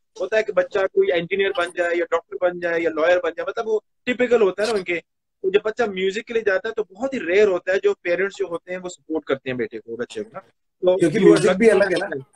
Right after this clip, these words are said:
Speaker 2: म्यूजिक भी अलग है। या
Speaker 1: हाँ, वही
Speaker 2: तो
Speaker 1: तो मैं
Speaker 2: हमको
Speaker 1: कह रहा हूँ
Speaker 2: जाके,
Speaker 1: ना।
Speaker 2: है ना, उन-,
Speaker 1: एक
Speaker 2: उनके
Speaker 1: ये नहीं
Speaker 2: हिसाब
Speaker 1: कि
Speaker 2: से
Speaker 1: हम
Speaker 2: music बहुत अलग है।
Speaker 1: क्लासिकल गा रहे हैं, "यार, रैप ये कर क्या रहा है तू, कर क्या रहा है, बोल क्या रहा है तू, समझ नहीं आ रही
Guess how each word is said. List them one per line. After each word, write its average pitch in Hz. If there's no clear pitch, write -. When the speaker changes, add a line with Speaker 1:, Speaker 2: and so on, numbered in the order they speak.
Speaker 2:
म्यूजिक 165
भी 175
अलग 165
है। -
या 151
Speaker 1:
हाँ, 156
वही 175
Speaker 2:
तो -
Speaker 1:
तो 262
मैं 233
Speaker 2:
हमको 202
Speaker 1:
कह 202
रहा 165
हूँ 156
Speaker 2:
जाके, -
Speaker 1:
ना। -
Speaker 2:
है 175
ना, 220
उन-, 170
Speaker 1:
एक 214
Speaker 2:
उनके 220
Speaker 1:
ये 214
नहीं 233
Speaker 2:
हिसाब -
Speaker 1:
कि 254
Speaker 2:
से 214
Speaker 1:
हम 208
Speaker 2:
music 220
बहुत 160
अलग 226
है। 214
Speaker 1:
क्लासिकल 214
गा 196
रहे 185
हैं, 185
"यार, 226
रैप 196
ये 220
कर -
क्या 220
रहा 185
है 180
तू, 170
कर 214
क्या 208
रहा 185
है, -
बोल 226
क्या 214
रहा 180
है 160
तू, 165
समझ 208
नहीं 214
आ 180
रही 175